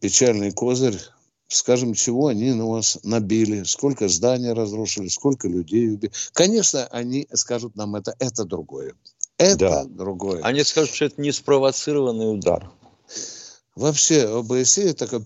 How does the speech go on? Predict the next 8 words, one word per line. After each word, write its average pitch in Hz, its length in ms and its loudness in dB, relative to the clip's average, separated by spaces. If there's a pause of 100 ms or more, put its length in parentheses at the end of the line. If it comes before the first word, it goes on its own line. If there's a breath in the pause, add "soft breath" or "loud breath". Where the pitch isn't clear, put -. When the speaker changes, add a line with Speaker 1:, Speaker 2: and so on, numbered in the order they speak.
(140)
Speaker 1:
пир 160 220 4 (180)
лицемерия. 120 840 0
Кто 185 340 0
у 180 160 -2
нас 160 320 2
в 156 100 0
эфире? 139 640 -2 (440)
Алло. 110 540 4